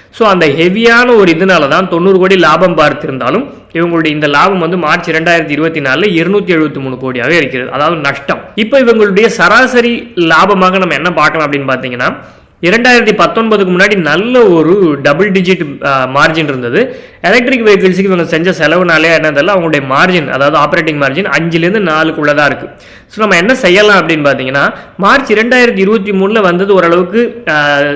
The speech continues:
சரியான மார்ஜினாக தெரிகிறது. So, இரண்டாயிரத்தி எழுநூறு கோடி இவங்க வந்து, ஆ, வருமானம், ஆ, ஈட்டுவாங்க. அதுல லாபமாக ஒரு நூத்தி பதிமூணு கோடி வரும் அப்படிங்கிறத நம்ம ஒரு, சாரி, எழுபது கோடிங்கிறது நெட் ப்ராஃபிட்,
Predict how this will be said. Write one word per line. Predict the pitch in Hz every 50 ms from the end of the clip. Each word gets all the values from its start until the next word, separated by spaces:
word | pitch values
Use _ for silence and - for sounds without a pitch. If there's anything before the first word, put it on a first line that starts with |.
| 147 - - 156 156 -
சரியான | - - - 185 190 190 208 208 208 214 214
மார்ஜினாக | 196 170 156 165 175 165 165 156 151 156 170 -
தெரிகிறது. | 165 147 143 143 139 131 131 127
So, | 156 175
இரண்டாயிரத்தி | 156 143 147 165 190 202 214 214 214 208 180
எழுநூறு | 190 180 175 175 165 165 156 151
கோடி | 139 180 208 220
இவங்க | 220 196 180 165
வந்து, | 151 143 143 170 262 294 - - - - - - _ _ _ 165
ஆ, | 156 151 151 151
வருமானம், | 143 151 160 175 185 185 175 170 160 143 139 135 -
ஆ, | 147 139 135
ஈட்டுவாங்க. | 127 131 147 165 160 165 160 143 131 131 156 220 277 - - - - -
அதுல | - 160 170 165 165 160 165
லாபமாக | 180 208 220 208 202 180 180
ஒரு | 202 208 185
நூத்தி | 170 180 208 190 202 170
பதிமூணு | 175 170 160 156 151 147 139
கோடி | 143 170 180 175
வரும் | 151 143 143 160 156
அப்படிங்கிறத | 143 139 165 165 156 147 143 165
நம்ம | 202 214 196 170
ஒரு, | 156 151 170 226 - -
சாரி, | - 165 151 147 143
எழுபது | 147 160 175 175 175 165 156 175
கோடிங்கிறது | 180 175 165 165 165 165
நெட் | 156 143 139 123 -
ப்ராஃபிட், | 156 151 - 131 123 117 185 226 262 - - -